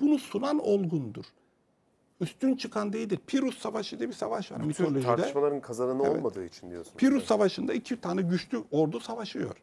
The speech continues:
Speaker 2: Hı hı.
Speaker 1: Diyorlar ki, "Savaşmayın, yenemezsiniz birbirinizi." Ama komutanların kibriyle savaşıyorlar. Sonra iki komutan kalıyor.
Speaker 2: Birbirlerine
Speaker 1: İkisi de
Speaker 2: yapıyor.
Speaker 1: savaşıyor.
Speaker 2: Hı hı.
Speaker 1: Bir kişi kalıyor. Bakıyor ki zaferini kutlayacak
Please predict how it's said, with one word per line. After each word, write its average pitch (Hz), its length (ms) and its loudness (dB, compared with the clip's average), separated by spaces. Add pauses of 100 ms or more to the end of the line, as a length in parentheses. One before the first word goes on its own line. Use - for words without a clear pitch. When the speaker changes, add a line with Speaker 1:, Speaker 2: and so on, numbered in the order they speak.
(120)
Speaker 2:
Hı 127 60 -14
hı. 113 60 -10 (600)
Speaker 1:
Diyorlar 254 340 2
ki, 190 100 -4
"Savaşmayın, 196 540 -2
yenemezsiniz 190 640 0
birbirinizi." 120 580 -10
Ama 190 180 0
komutanların 226 640 -4
kibriyle 208 640 -4 (440)
savaşıyorlar. 220 600 -2
Sonra 254 260 -4
iki 262 140 -6
komutan 220 440 -2
kalıyor. - 340 -10
Speaker 2:
Birbirlerine 127 280 -2
Speaker 1:
İkisi 233 240 2
de 269 40 6
Speaker 2:
yapıyor. 214 200 4
Speaker 1:
savaşıyor. 185 340 2 (240)
Speaker 2:
Hı 127 60 -16
hı. - 20 -14 (760)
Speaker 1:
Bir 277 100 4
kişi - 260 -2
kalıyor. - 360 -6
Bakıyor 285 260 0
ki 262 280 -6
zaferini 208 400 0
kutlayacak 226 380 -4